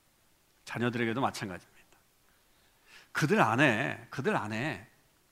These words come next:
하나님의 사랑이 충만하게 거하게 되면 그것이 다른 것을 찾아서 헤매지 않아요. 우리 자녀들이 다른 것을 찾아서 헤매지 않아요. 부모님들이 자녀들을 충분히 사랑해 주어야 합니다.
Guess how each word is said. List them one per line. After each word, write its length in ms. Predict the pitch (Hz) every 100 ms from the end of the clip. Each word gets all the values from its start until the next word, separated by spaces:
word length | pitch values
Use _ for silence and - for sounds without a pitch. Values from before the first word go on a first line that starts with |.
| _
하나님의 640 | - - 233 247 240 226 226
사랑이 460 | - 208 196 202
충만하게 1120 | 202 - - - 294 311 311 294 269 220 208 202
거하게 300 | 123 117 120
되면 540 | 95 95 113 113 92 - _ _ _ _ _
그것이 640 | - 131 131 - 143 185 - - _ _
다른 420 | - - 127 185 185
것을 480 | 165 175 175 180 180
찾아서 400 | - 190 160 143
헤매지 320 | 160 147 117
않아요. 340 | - - - - _ _ -
우리 180 | 175
자녀들이 720 | 196 - 143 131 156 196 113 - - _ _ _
다른 320 | - 135 247
것을 240 | 254 208 214
찾아서 400 | - 220 175 190
헤매지 300 | 165 110 -
않아요. 280 | - - - - _ _ _ _ _ _ _ _ _ - - - -
부모님들이 920 | 165 208 294 277 269 254 247 269 254
자녀들을 600 | - - 233 214 240 247
충분히 1040 | - - 311 339 339 311 294 262 277 254
사랑해 380 | - 233 226 214
주어야 300 | 170 151 127
합니다. 800 | 104 98 92 82 82 82 -